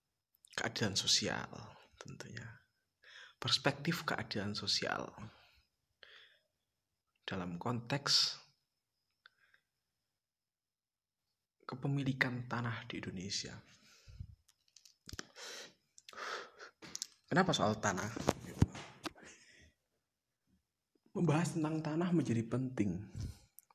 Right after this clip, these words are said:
karena perkembangan kehidupan manusia tidak akan pernah lepas dari tanah.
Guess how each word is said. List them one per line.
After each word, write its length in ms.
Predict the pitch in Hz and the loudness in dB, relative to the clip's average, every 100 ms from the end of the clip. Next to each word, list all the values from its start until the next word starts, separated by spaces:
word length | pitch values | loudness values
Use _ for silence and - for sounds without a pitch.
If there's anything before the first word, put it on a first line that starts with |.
| _ - - - - - _ _ _ _ - | _ -18 -18 -18 -20 -20 _ _ _ _ -6
karena 480 | 87 82 101 107 87 98 - - - - - _ _ _ _ - - _ _ _ _ _ _ _ _ _ _ _ _ _ _ _ _ _ _ _ _ _ _ - | -4 0 4 4 2 -4 -14 -20 -20 -20 -20 _ _ _ _ -20 -20 _ _ _ _ _ _ _ _ _ _ _ _ _ _ _ _ _ _ _ _ _ _ 4
perkembangan 640 | 147 170 151 147 165 185 | 6 8 10 10 12 12
kehidupan 400 | 180 131 123 123 | 10 10 8 8
manusia 720 | 127 127 123 147 98 98 113 139 - - - _ _ - - - - _ | 10 8 6 6 6 6 4 2 -8 -18 -20 _ _ -20 -20 -20 -20 _
tidak 240 | - - - | -4 -2 2
akan 160 | 113 | 2
pernah 240 | - 123 127 | 4 4 4
lepas 240 | 123 127 | 4 2
dari 240 | - 120 120 | 2 2 4
tanah. 400 | 135 139 117 | 4 4 2